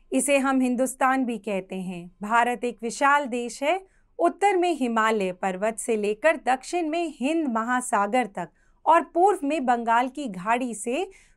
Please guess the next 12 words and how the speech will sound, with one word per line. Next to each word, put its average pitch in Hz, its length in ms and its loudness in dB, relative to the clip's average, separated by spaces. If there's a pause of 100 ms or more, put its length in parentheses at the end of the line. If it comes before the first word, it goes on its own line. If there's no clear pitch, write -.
(140)
पश्चिम 339 440 2
में 277 200 0 (120)
अरब 294 280 2
सागर 233 500 0
तक 285 240 -4 (140)
इसका 254 320 0
विस्तार 214 520 0
है। 160 280 -12 (760)
प्राकृतिक 392 680 2
दृष्टि 285 420 -4
से 247 160 -4
देखें 202 520 -4